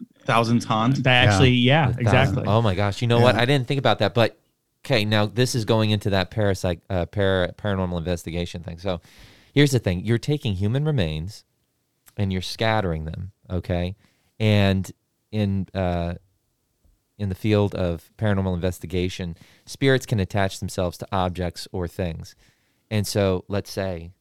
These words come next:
Speaker 4: that somebody's spirit was still attached to the urns or the ashes, and you've just scattered them in there. You've essentially brought that spirit into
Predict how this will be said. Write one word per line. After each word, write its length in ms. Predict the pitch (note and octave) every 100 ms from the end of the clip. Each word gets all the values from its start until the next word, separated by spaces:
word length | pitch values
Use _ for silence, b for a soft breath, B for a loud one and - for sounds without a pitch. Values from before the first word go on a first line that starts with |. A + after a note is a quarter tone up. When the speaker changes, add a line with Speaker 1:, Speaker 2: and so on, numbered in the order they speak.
| _
Speaker 4:
that 340 | - F#2 E2+ -
somebody's 480 | - G2 F#2+ F#2 -
spirit 540 | - G2 F#2+ E2 E2
was 120 | E2+
still 220 | - F#2
attached 520 | F2 - F#2 E2+ - -
to 100 | F2
the 240 | E2+ E2 -
urns 460 | F#2+ F#2 F#2 F2+ -
or 100 | F2
the 160 | F2
ashes, 560 | F#2 F#2+ G2 E2+ D#2+ - b b b b
and 140 | b G2
you've 160 | G2
just 360 | - G#2 - -
scattered 540 | - A2+ A2 A2 F#2+
them 340 | E2 E2 E2 E2 _ _ _ -
in 200 | A2+ G#2+
there. 300 | D#2+ - - _ -
You've 260 | G#2+ F2+ -
essentially 720 | - A2+ G#2+ F#2 F2 E2 E2+ _ _ _ F#2+
brought 400 | G2 G2+ E2 - -
that 200 | F2+ -
spirit 460 | - G2 F2 E2+ _
into 680 | G#2 G2 G2+ - F#2 D#2+ D#2+